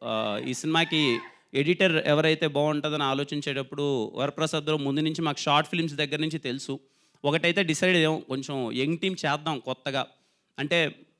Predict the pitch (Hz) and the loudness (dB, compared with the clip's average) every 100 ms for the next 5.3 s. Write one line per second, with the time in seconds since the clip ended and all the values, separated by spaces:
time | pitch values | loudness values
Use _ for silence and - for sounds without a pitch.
0 | - 170 170 185 214 214 214 214 196 180 | -4 -2 0 0 2 0 0 -2 -2 0
1 | 190 175 160 175 165 160 - 190 180 180 | -2 -2 -2 -4 -2 -4 -2 -4 -2 0
2 | 165 165 175 - _ - 127 123 117 139 | 0 0 -2 -4 _ -6 -2 0 0 0
3 | 160 - 165 180 190 175 123 165 180 185 | -2 -2 -6 -2 -2 -4 -2 0 2 2
4 | 165 165 165 160 147 143 - 165 - 135 | 0 0 -2 -4 -4 -6 -6 -6 -4 -4
5 | 131 110 | -4 -8